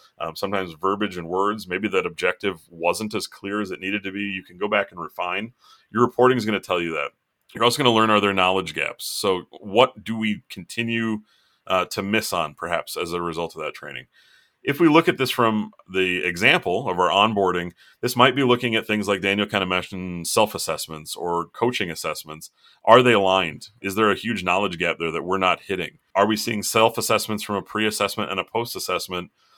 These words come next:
that tells us the knowledge gain isn't as much as we had hoped for? Are we actually reducing the amount of time from date of hire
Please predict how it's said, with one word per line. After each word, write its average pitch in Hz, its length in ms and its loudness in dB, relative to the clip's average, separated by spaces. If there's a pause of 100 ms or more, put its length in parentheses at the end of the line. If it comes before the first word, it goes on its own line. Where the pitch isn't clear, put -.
(120)
that 101 100 -4
tells 110 220 6
us 107 100 -4
the 107 80 -2
knowledge 95 400 2
gain 80 180 -6
isn't 80 220 -6
as 82 140 -6
much 87 200 -4
as 78 140 -10
we 85 120 -6
had 80 80 -6
hoped - 280 -10
for? 71 320 -14 (160)
Are 113 160 8
we 135 140 0
actually 104 320 0
reducing 104 500 -4
the 104 60 -2
amount 95 160 0
of 90 80 -8
time 95 260 0
from 87 480 -4
date 90 160 2
of 90 80 -4
hire 98 460 2